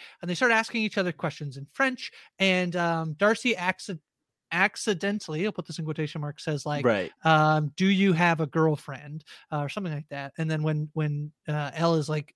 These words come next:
Speaker 1: "Oh, you accidentally said you have a girlfriend instead of a boyfriend," uh, Darcy, like,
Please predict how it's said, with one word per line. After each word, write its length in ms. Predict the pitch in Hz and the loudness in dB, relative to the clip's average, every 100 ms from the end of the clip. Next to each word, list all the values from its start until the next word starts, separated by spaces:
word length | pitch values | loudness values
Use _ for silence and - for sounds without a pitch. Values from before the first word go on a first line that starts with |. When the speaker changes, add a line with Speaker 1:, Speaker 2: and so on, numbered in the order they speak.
| _ | _
Speaker 1:
"Oh, 200 | 185 233 - | -4 -4 -4
you 120 | 180 | -4
accidentally 340 | 185 - 202 | -4 -6 -8
said 260 | 202 208 202 | -8 -6 -4
you 60 | 202 | -4
have 100 | 185 | -4
a 60 | |
girlfriend 360 | 180 247 - 196 | -4 -4 -2 -4
instead 160 | 190 | -2
of 80 | 202 | -4
a 40 | 196 | -4
boyfriend," 500 | 262 311 220 196 - - _ - | -4 0 2 2 -2 -14 _ 2
uh, 200 | 160 156 | 4 6
Darcy, 320 | 170 165 165 | 6 6 4
like, 280 | 151 151 | 2 0